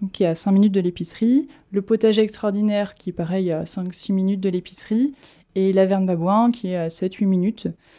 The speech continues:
Euh, donc, ils sont tous les trois en bio, tous les trois en local. Euh, ils vont être, euh, uniquement sur, euh,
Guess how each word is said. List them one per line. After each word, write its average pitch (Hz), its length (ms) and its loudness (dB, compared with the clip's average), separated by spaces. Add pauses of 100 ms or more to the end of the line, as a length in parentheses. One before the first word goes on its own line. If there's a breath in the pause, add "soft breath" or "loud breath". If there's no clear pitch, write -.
(300 soft breath)
Euh, 170 640 -4
donc, 190 160 -4
ils 208 60 4
sont 202 140 4
tous 196 140 -2
les 196 100 4
trois 190 200 -2
en 180 60 0
bio, 214 400 4
tous 269 120 -8
les 196 140 2
trois 185 220 -8
en 175 100 -4
local. 214 580 0 (480 loud breath)
Euh, 175 880 -6 (100)
ils 185 160 0
vont 190 220 0
être, 190 260 0
euh, 180 320 0
uniquement 202 500 0
sur, 196 300 -4
euh, 175 440 -4